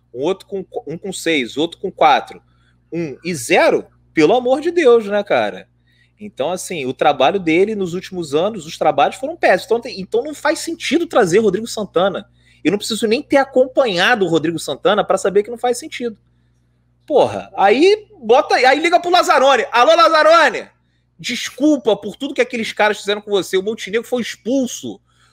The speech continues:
do, do quadro de sócios do Botafogo, nunca mais vai aparecer.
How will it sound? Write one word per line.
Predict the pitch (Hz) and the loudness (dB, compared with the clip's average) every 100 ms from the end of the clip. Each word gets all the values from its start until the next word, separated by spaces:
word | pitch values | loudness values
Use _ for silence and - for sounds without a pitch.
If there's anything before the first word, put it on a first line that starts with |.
| _ _ | _ _
do, | 165 185 165 | -4 0 0
do | 170 | -2
quadro | - 202 214 | 0 2 2
de | 170 | -2
sócios | - 196 190 | -2 -2 0
do | 180 | -2
Botafogo, | 190 180 220 220 | 0 0 -2 -6
nunca | 214 285 349 269 | -6 -8 -2 0
mais | 240 233 | 2 4
vai | 220 | 2
aparecer. | 214 196 185 165 | 2 0 0 -4